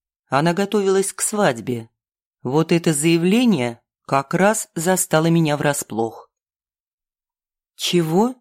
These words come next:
Какой ещё свадьбе? К тайной, очевидно, раз она никому об этом не объявляла. Валентина начала следить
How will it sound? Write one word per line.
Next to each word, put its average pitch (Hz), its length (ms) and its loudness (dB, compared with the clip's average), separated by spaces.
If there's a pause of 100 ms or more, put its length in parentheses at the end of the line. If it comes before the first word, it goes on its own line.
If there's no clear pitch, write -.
(800)
Какой 175 380 2
ещё 151 240 0
свадьбе? 135 600 -4 (920)
К - 100 -12
тайной, 185 680 2
очевидно, 135 760 -2 (320)
раз 139 300 2
она 143 200 -2
никому 170 400 0
об 170 100 0
этом 147 240 -2
не 151 80 0
объявляла. 139 720 -2 (1200)
Валентина 165 600 2
начала 165 460 0
следить 160 580 -4